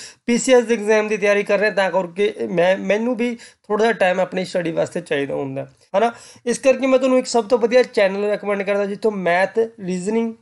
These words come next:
ਤੇ ਇੰਗਲਿਸ਼ ਜੇ ਚੰਗੀ ਤਰ੍ਹਾਂ ਕਲਾਸਿਸ ਲਗਾ ਲਓਗੇ ਤਾਂ ਇੱਕ ਇੱਕ ਕਲਾਸ ਹੀ ਤੁਹਾਡਾ ਮਾਈਂਡ ਕਲੀਅਰ ਕਰ ਦੇਗੀ ਤੇ ਟੌਪਿਕ ਤੁਹਾਡਾ ਕਲੀਅਰ ਹੋ ਜਾਵੇਗਾ। ਦੇਖੋ ਮੈਥ, ਇੰਗਲਿਸ਼ ਤੇ ਰੀਜ਼ਨਿੰਗ ਇਹ ਸਬਜੈਕਟ ਕਲੀਅਰ ਕਰਨ ਦਾ ਸਿੰਪਲ ਤਰੀਕਾ ਤੁਹਾਨੂੰ ਦੱਸ ਦਿਨਾ ਮੈਂ ਕੀ।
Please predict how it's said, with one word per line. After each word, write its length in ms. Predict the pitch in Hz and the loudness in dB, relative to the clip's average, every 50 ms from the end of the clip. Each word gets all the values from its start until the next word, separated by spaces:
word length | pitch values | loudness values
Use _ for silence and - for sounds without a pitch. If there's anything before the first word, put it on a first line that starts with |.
| _ - - | _ -2 2
ਤੇ 180 | 220 226 226 - - | 2 2 0 -2 -8
ਇੰਗਲਿਸ਼ 460 | 294 240 220 226 247 247 196 - - 190 - - - _ _ _ _ - | -6 -4 -2 0 -2 -2 -2 -4 -8 -10 -10 -12 -20 _ _ _ _ -2
ਜੇ 120 | 247 254 | -2 0
ਚੰਗੀ 300 | - 285 277 262 240 285 | 2 2 0 2 0 0
ਤਰ੍ਹਾਂ 200 | - 247 247 254 | 0 2 0 2
ਕਲਾਸਿਸ 340 | 254 240 226 214 - 240 214 | 2 2 0 2 0 -2 0
ਲਗਾ 280 | 220 208 196 190 185 185 | 0 2 4 4 4 4
ਲਓਗੇ 260 | 190 202 208 202 196 | 2 2 0 0 2
ਤਾਂ 320 | - 220 220 220 220 - - | 4 4 4 4 4 0 -4
ਇੱਕ 180 | - 254 202 - | -6 -8 -4 -4
ਇੱਕ 180 | 262 220 214 - | -6 -6 -4 -2
ਕਲਾਸ 280 | 240 214 202 202 185 | 2 2 2 2 2
ਹੀ 80 | 214 220 | -2 -2
ਤੁਹਾਡਾ 320 | 220 226 214 196 220 233 | -2 -2 0 0 0 0
ਮਾਈਂਡ 320 | 220 196 196 185 180 190 185 | 0 0 2 0 0 -2 -4
ਕਲੀਅਰ 360 | - - 208 202 214 208 202 | -8 -6 -2 0 0 0 2
ਕਰ 200 | 180 185 170 160 | 2 0 0 0
ਦੇਗੀ 240 | 151 160 160 170 214 | -2 -6 -10 -10 -6
ਤੇ 180 | 220 254 240 | -4 -4 -2
ਟੌਪਿਕ 380 | - - 208 185 - - 175 185 | 0 0 -2 -2 -2 -6 -8 -6
ਤੁਹਾਡਾ 220 | 180 180 175 185 | -4 -2 -2 -2
ਕਲੀਅਰ 340 | 175 - 180 170 170 185 180 | -2 -2 -4 -4 -4 -4 -4
ਹੋ 180 | 170 160 147 135 | -4 -6 -6 -6
ਜਾਵੇਗਾ। 300 | 135 135 131 135 131 - | -6 -6 -8 -8 -12 -14
ਦੇਖੋ 420 | _ _ _ _ _ - 226 262 | _ _ _ _ _ 0 2 2
ਮੈਥ, 420 | 254 233 208 190 196 214 214 - | 2 4 4 4 4 4 2 0
ਇੰਗਲਿਸ਼ 520 | 285 - 277 220 196 214 233 247 233 - 302 302 302 - _ _ _ _ - | -2 -4 -2 -2 0 2 0 0 0 -2 -4 -4 -4 -6 _ _ _ _ 2
ਤੇ 120 | 240 233 | 2 4
ਰੀਜ਼ਨਿੰਗ 480 | 208 190 170 160 170 196 208 196 165 147 135 - _ _ _ _ _ _ _ _ _ _ - | 4 4 0 0 0 0 0 0 -2 -4 -6 -10 _ _ _ _ _ _ _ _ _ _ 0
ਇਹ 240 | 254 233 226 277 254 | 2 4 4 4 4
ਸਬਜੈਕਟ 440 | 208 254 202 185 226 220 190 - - | 4 2 2 4 0 0 0 -2 -4
ਕਲੀਅਰ 260 | 233 214 208 220 226 226 | -4 0 2 2 2 4
ਕਰਨ 220 | 214 220 202 202 | 4 2 2 2
ਦਾ 60 | 214 | 0
ਸਿੰਪਲ 400 | 202 - 233 233 226 - 254 247 | -4 0 -2 0 2 4 4 2
ਤਰੀਕਾ 320 | 240 247 240 - - 226 214 | 4 2 -4 0 0 2 2
ਤੁਹਾਨੂੰ 220 | 220 214 214 202 | 4 2 2 4
ਦੱਸ 200 | 180 180 180 165 | 4 4 2 2
ਦਿਨਾ 220 | 160 175 175 185 | 0 0 0 2
ਮੈਂ 140 | 185 185 190 | 2 0 -2
ਕੀ। 340 | 185 - 202 202 214 226 | -4 -4 -8 -8 -8 -8